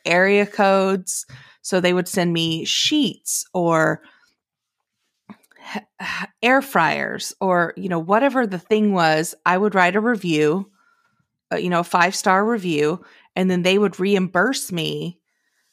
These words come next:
for the cash. But I also got money for referring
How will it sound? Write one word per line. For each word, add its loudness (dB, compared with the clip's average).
for 0
the -4
cash. 0
But 0
I 2
also 0
got 2
money 0
for -4
referring 0